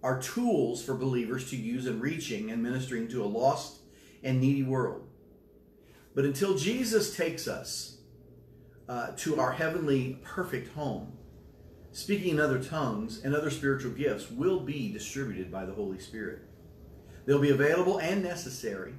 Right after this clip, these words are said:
to every one of us who wants to receive all that God offers to complete the task he has for us here on earth. Again, remember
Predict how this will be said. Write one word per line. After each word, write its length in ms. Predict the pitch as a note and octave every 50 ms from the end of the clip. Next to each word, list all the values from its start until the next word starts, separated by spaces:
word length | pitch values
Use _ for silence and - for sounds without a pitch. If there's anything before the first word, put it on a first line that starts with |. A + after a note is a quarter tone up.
| - - - - - - - - - - -
to 100 | C#3+ -
every 260 | D3 E3 F3 G3+ G3+
one 240 | F3+ G3+ A3+ A3 F3
of 120 | C3 A2+
us 220 | G#2 G#2 - -
who 100 | - C3
wants 280 | B2 B2 C3 C3+ C3 -
to 80 | B2+ A#2+
receive 360 | A#2+ A#2+ - - C#3+ B2 -
all 420 | - B2 C#3+ D#3+ D3 A2+ A2 A2+ A2+
that 160 | A2 - G#2+
God 220 | A#2 A2+ A2 A2
offers 720 | A2+ B2 B2 A#2+ - - - - - - - - - - - - - - - - - - - -
to 80 | -
complete 420 | - - A#2 - - C3 C#3+ C#3 -
the 100 | D3 C#3
task 500 | - - D3 C3+ A2 F#2+ F#2 - - -
he 140 | B2 A2 G#2+
has 300 | A2 A#2+ A#2+ A#2 A2+ -
for 220 | - - G#2 G2+
us 140 | G2+ G2 -
here 200 | - A#2 G2+ G2
on 140 | G2 G2 G2+
earth. 420 | G2+ G2 - - - - - - - - - - - - - - - - - -
Again, 440 | A2 G2+ A#2+ D3+ C#3 G#2+ G#2 G2+
remember 580 | G#2 A2 A#2+ C#3 C#3+ C#3 A#2+ G#2+ F#2+ F2+ -